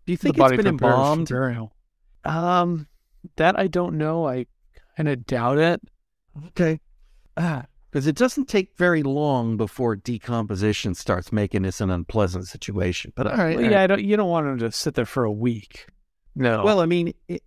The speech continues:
Speaker 1: it must have been long enough for them to know about Shiro and to do the cleaning and bathing and saying, "Yeah, he's coming next month and his wife recently passed away." And, but, but, uh, you know, <laughs> it, the timing of that all is a little bit weird. But anyway, what I was getting at was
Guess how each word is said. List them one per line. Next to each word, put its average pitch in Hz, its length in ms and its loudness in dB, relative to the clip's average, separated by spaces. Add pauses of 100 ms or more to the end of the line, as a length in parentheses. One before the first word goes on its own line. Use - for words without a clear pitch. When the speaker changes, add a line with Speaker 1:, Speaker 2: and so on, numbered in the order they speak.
Speaker 1:
it 151 140 0
must 160 280 0
have 170 80 0
been 147 140 0
long 143 300 2
enough 139 200 0
for 131 160 -6
them 127 200 0
to 117 100 -6
know 127 220 2
about 117 320 2
Shiro 120 680 0
and 107 240 -2
to 107 100 -4
do 123 220 -2
the 107 120 -4
cleaning 120 520 -2
and 101 140 0
bathing 117 440 2
and 98 120 -2
saying, 113 360 0
"Yeah, 113 180 2
he's 110 240 0
coming 127 340 0
next - 280 -4
month 110 300 0
and 101 100 0
his 95 140 -2
wife 101 320 2
recently 101 380 0
passed 110 380 0
away." 101 340 0
And, 90 80 -8 (360)
but, - 220 0 (120)
but, 247 160 2
uh, 226 120 2
you 220 180 0
know, 156 100 -4 (360)
<laughs> 151 60 -8 (580)
it, 226 200 0 (100)
the 185 120 0
timing 220 480 2
of 139 80 2
that 127 140 2
all 131 220 0
is - 140 -14
a 117 40 -4
little 127 160 0
bit 123 120 -6
weird. 110 180 0
But 185 100 -2
anyway, 233 240 4
what 202 160 2
I - 40 2
was 165 140 0
getting 170 300 0
at 101 120 -4
was 117 220 -6